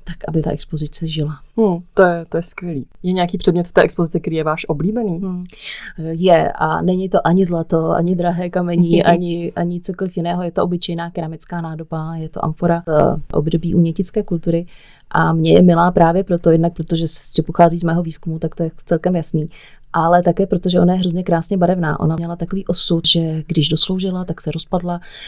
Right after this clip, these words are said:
Speaker 1: Její části se rozprostřely po povrchu, některé se ožehly, některé prostě stmavily pobytem v zemi. A my, když jsme ji dali dohromady, tak ona je opravdu jak, jak mozaika, nádherně barevná.
Speaker 2: Hmm.
Speaker 1: Takže to je, to je vlastně můj oblíbený, můj oblíbený archeologický nález, ale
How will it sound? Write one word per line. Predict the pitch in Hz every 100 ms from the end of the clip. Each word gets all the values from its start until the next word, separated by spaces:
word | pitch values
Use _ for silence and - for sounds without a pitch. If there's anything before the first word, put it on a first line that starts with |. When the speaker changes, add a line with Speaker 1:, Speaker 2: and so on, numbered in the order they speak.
| - 165
Speaker 1:
Její | 170 170
části | 175 160 - - 175 165 165
se | - 156 147 147 160
rozprostřely | 175 175 - 180 - 175 151
po | 170
povrchu, | - 185 180 185
některé | 175 160 170 165
se | - -
ožehly, | 160 175 175 175 170
některé | 151 - 165 156
prostě | - 160 - 160
stmavily | - 170 151 160
pobytem | 165 160 180 180
v |
zemi. | 165 156 160 - -
A | 170
my, | 170
když | 170 175
jsme | - 190
ji | 202 196 -
dali | 165 175 190
dohromady, | 175 180 175 160
tak | 160 -
ona | 160
je | 165 170 -
opravdu | - 175 175 175
jak, | 175 -
jak | 175 175
mozaika, | 165 180 175 151
nádherně | 165 160 170 170
barevná. | 165 165 165 185
Speaker 2:
Hmm. | 165 175 - - - - -
Speaker 1:
Takže | 170 170
to | 175
je, | 180 185
to | 180
je | 190
vlastně | 185 180 220
můj | 202 190
oblíbený, | 170 170 180 185 190 196
můj | 185 180
oblíbený | 165 175 180 180 180
archeologický | 170 - 175 175 - 185
nález, | 151 139 156 156 -
ale | 139 143